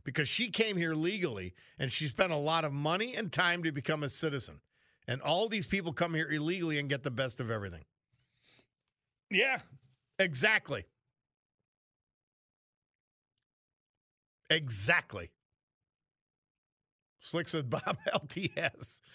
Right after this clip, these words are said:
Mail-in ballots on the outside have a checkbox for Democrat or Republican. Why is that?"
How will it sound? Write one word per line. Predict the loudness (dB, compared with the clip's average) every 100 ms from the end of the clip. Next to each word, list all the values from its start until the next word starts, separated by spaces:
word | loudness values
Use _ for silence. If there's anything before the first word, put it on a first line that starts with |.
| -20 -20 -20 -20 -20 -14 -6
Mail-in | 0 2 4 2 2
ballots | 4 4 2 2
on | 2
the | 4
outside | 2 2 0
have | 0
a | -2
checkbox | 2 0 2 2 0
for | 0 -2
Democrat | 0 0 0 0 2
or | 0
Republican. | -2 0 0 0 -2 -2
Why | 0 2 2
is | 0 -2 -4
that?" | -6 -6 -8